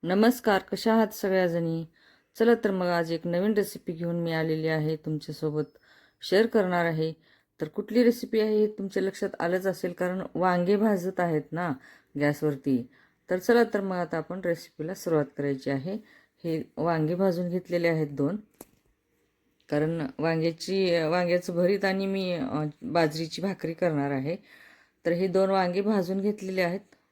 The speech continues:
वरचं सालपट काढून घेऊया, कारण, अ, हे सगळं करपलेलं आहे ना, मध्ये करपत नाही, मधलं, अ, व्यवस्थित राहतं, उकडून निघतं.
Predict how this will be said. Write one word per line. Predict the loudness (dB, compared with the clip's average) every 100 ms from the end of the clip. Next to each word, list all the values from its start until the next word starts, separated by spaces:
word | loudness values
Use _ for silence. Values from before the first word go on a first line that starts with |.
| _ _ _ _
वरचं | -6 -4 -6
सालपट | -2 -2 0 -4
काढून | 0 0 0 -2
घेऊया, | 0 0 -2 -10 _ _ _ _
कारण, | -6 -4 -4 -4
अ, | -2 -4 -4 -8
हे | -8 -6 -6 -10
सगळं | -4 -2 0
करपलेलं | 0 0 0 0 0 0
आहे | -2 -4
ना, | -4
मध्ये | -4 -2 -2 -2
करपत | 0 0 0 -2 -2
नाही, | -6 -8 _
मधलं, | -10 -8 -6 -8
अ, | -10 -10 -6 -4 -4 -2
व्यवस्थित | -2 -2 -4 -8 -4
राहतं, | -4 -4 -8 -12 -16 -20 _ -8
उकडून | -4 0 2 0
निघतं. | -2 -6